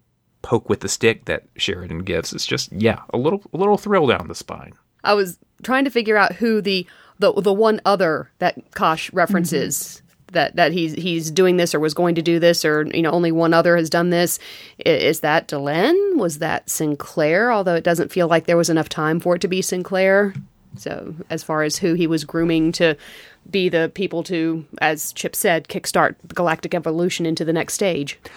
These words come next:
Speaker 3: Unless
Speaker 1: I
Speaker 3: it was
Speaker 1: don't
Speaker 3: Sinclair when he was Phelan, and Kosh is just that old.
Speaker 1: Mm, maybe. Uh, I,
Speaker 3: Mm.
Speaker 1: I
Speaker 2: Don't
Speaker 1: do
Speaker 2: know.
Speaker 1: not recall this an-, this question ever being answered.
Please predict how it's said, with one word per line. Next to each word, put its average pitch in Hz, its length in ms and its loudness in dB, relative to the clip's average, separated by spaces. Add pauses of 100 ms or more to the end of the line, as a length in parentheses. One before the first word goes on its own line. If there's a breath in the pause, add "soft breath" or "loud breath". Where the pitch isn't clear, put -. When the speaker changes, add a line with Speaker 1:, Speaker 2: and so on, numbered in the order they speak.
(220 loud breath)
Speaker 3:
Unless 143 320 2
Speaker 1:
I - 20 2
Speaker 3:
it 175 40 2
was 175 100 2
Speaker 1:
don't 139 220 4
Speaker 3:
Sinclair 185 920 0
when 160 220 2
he 160 240 -4
was 147 500 -2 (160)
Phelan, 147 540 0 (220)
and 147 220 -4
Kosh 156 300 -2
is 151 100 -2
just - 200 -4
that 131 180 0
old. 139 380 2 (260 loud breath)
Speaker 1:
Mm, 117 680 0
maybe. 113 640 0
Uh, 101 320 2
I, 135 160 0
Speaker 3:
Mm. 151 180 0 (160)
Speaker 1:
I 156 220 0
Speaker 2:
Don't 131 200 0
Speaker 1:
do 139 60 2
Speaker 2:
know. 135 40 2
Speaker 1:
not 147 240 0
recall 123 840 0
this 107 380 -2
an-, 107 280 0
this 113 220 0
question 107 500 0
ever 110 240 2
being 104 360 0
answered. 123 440 0